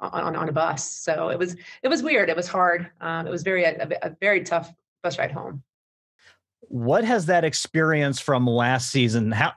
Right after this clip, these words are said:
Speaker 2: how has that energized you guys? Has it energized you guys more? Has it added a little more oomph to everything that you, you put forward in order to, you know, have this season and, and have it, have a,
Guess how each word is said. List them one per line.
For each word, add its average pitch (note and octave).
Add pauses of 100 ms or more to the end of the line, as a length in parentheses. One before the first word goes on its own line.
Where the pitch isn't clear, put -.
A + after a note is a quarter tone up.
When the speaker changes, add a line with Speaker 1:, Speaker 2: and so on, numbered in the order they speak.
Speaker 2:
how G#3
has G3+
that G3+
energized F3+
you F3+
guys? F3
Has D3+
it C#3
energized G#3+
you G#3+
guys F#3+
more? F#3
Has D#3
it D3+ (380)
added F3+
a E3
little E3
more D#3+
oomph D3+
to C3+ (760)
everything D3+
that D3
you, D3
you C#3+
put C#3
forward D3
in C3+
order C3
to, B2
you B2+
know, A#2 (220)
have C#3
this C#3
season C#3+
and, A#2+
and A#2+
have C3+
it, C#3
have C3
a, B2+